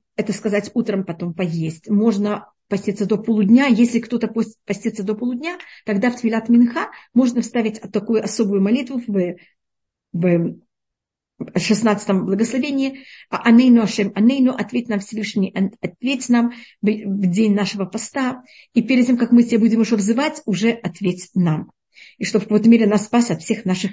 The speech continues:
неприятностей. А если человек не, не постился, он эту вставку не может сказать. Мы её не говорим в Минха, мы её говорим только в Минха, потому что утром обычно люди все не поели, когда не молятся, и поэтому ощущение поста, оно именно днём, поэтому мы это говорим именно днём.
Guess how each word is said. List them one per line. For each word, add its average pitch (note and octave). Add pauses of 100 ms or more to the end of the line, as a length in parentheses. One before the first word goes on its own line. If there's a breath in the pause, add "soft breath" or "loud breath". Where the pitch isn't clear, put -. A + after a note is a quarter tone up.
(260)
неприятностей. E3+ (580 soft breath)
А G3
если B3+
человек A#3+
не, A#3+ (160)
не A#3+
постился, C#4+
он A#3+
эту A3+
вставку -
не G3+
может E3+
сказать. C4+
Мы A#3+
её B3
не A3+
говорим G3+
в -
Минха, G3+
мы A#3
её A3+
говорим A#3+
только A3+
в G#3+
Минха, A#3+ (240 loud breath)
потому C#4
что A#3+
утром A3+
обычно G#3
люди F#3
все D4 (220)
не A3+
поели, A3
когда G3+
не A3+
молятся, C#4+ (320 soft breath)
и -
поэтому A#3
ощущение A#3
поста, A#3+
оно G#3
именно G#3
днём, G#3+ (180 soft breath)
поэтому A#3+
мы G3
это G3
говорим F#3
именно E3+
днём. E3